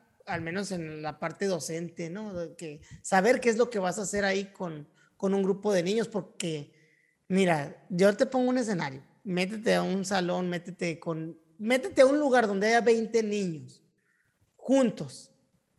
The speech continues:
y tú no sepas qué vas a hacer con ellos, es un caos seguro que va a haber ahí,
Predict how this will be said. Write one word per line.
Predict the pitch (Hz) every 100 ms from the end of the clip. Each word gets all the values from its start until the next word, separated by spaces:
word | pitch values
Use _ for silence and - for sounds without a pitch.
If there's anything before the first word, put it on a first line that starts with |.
| _ _ _ _
y | 214 196
tú | - 226
no | 233
sepas | - 240 233 233 190
qué | 220
vas | 214 202
a |
hacer | 196 226
con | - 202
ellos, | 254 220 170 - _ _ _ -
es | 165
un | 226
caos | 202 190 208
seguro | 180 170 151 175 170
que | 160
va | 147
a |
haber | 147 143
ahí, | 160